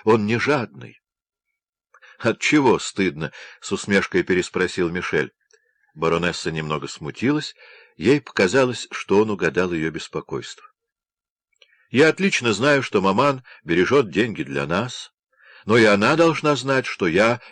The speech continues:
не мот, не игрок, не развратник».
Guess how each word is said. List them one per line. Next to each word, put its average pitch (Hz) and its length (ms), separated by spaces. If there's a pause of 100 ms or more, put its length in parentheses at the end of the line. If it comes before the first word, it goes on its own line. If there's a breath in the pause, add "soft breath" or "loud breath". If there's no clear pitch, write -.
не 76 180
мот, 85 440
не 69 180
игрок, 87 540 (400)
не 69 240
развратник». 80 1080